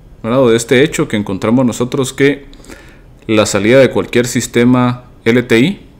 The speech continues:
se puede, eh, representar o encontrar mediante la convolución. Entonces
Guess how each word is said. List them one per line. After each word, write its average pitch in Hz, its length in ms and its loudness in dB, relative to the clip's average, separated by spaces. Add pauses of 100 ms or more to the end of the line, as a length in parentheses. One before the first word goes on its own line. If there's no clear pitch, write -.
(360)
se - 200 -4
puede, 110 680 0 (460)
eh, 92 220 -4
representar 98 880 -6 (960)
o 110 120 2
encontrar 107 680 -2
mediante 107 840 0
la 101 440 -4 (200)
convolución. 117 640 -2 (580)
Entonces 160 380 0